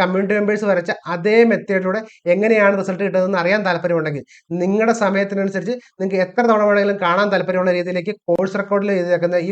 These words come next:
കോഴ്സ് കാണാൻ താല്പര്യമുണ്ടെങ്കിൽ തീർച്ചയായിട്ടും താഴെ കാണുന്ന ലിങ്കിൽ ക്ലിക്ക് ചെയ്ത് രജിസ്റ്റർ ചെയ്യുക. വെറും നാനൂറ്റി തൊണ്ണൂറ്റൊമ്പത് രൂപയ്ക്ക് നിങ്ങൾക്ക് ജോയിൻ ചെയ്യാൻ സാധിക്കും. ഇതിന് ശേഷം അമ്പത് പേര് കഴിഞ്ഞതിന് ശേഷം ഇതിൻ്റെ കോഴ്സ് ഫീ വരുന്നത് ആയിരത്തി തൊള്ളായിരത്തി തൊണ്ണൂറ്റൊമ്പത് രൂപയായിരിക്കും ഞാൻ പ്രത്യേകം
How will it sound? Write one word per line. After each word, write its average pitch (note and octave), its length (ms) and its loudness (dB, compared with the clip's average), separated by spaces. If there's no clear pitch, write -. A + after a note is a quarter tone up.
കോഴ്സ് E3+ 220 -2
കാണാൻ E3 200 -2
താല്പര്യമുണ്ടെങ്കിൽ D#3 460 -6
തീർച്ചയായിട്ടും F#3 560 0
താഴെ E3+ 280 2
കാണുന്ന E3 260 -4
ലിങ്കിൽ D#3 220 -6
ക്ലിക്ക് D3+ 180 -8
ചെയ്ത് F3 120 -2
രജിസ്റ്റർ E3+ 220 0
ചെയ്യുക. G3 180 -2
വെറും F#3 200 0
നാനൂറ്റി F3+ 180 0
തൊണ്ണൂറ്റൊമ്പത് G3+ 340 0
രൂപയ്ക്ക് E3+ 180 -2
നിങ്ങൾക്ക് D3+ 200 -4
ജോയിൻ D3+ 200 -2
ചെയ്യാൻ D3+ 160 -4
സാധിക്കും. A#2+ 220 -12
ഇതിന് A3+ 200 2
ശേഷം G3+ 200 -2
അമ്പത് G3 260 -2
പേര് G3+ 160 0
കഴിഞ്ഞതിന് F#3+ 260 -2
ശേഷം G3+ 160 -6
ഇതിൻ്റെ F#3 240 -4
കോഴ്സ് F3 200 2
ഫീ G#3 120 0
വരുന്നത് - 200 0
ആയിരത്തി F3+ 180 2
തൊള്ളായിരത്തി F#3+ 180 2
തൊണ്ണൂറ്റൊമ്പത് F#3+ 280 -2
രൂപയായിരിക്കും E3 360 0
ഞാൻ E3+ 80 -2
പ്രത്യേകം F#3 340 -2